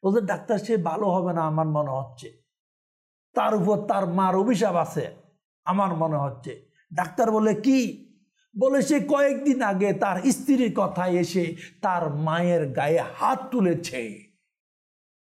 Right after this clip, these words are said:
মাকে মেরেছে সে। আমার মনে হয় এটা তার মার বদদুয়া।"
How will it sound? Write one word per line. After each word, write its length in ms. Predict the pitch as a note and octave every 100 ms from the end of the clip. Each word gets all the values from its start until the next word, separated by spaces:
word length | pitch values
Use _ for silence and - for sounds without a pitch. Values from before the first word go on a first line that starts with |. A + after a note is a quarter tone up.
| _ _ -
মাকে 320 | F3 E3+ A3+
মেরেছে 420 | G#3 G3+ C#4+ D4 B3
সে। 460 | C#4 C#3+ A2 - _ _ _ _ _ _ _ _ _ _
আমার 320 | D3+ G#3 B3 G#3+
মনে 220 | G#3 G#3+
হয় 180 | B3 C4
এটা 140 | C4+
তার 260 | - G#3+ A3+
মার 240 | A3+ A3
বদদুয়া।" 840 | G#3+ D4+ D4+ D4+ C4+ G3+ - -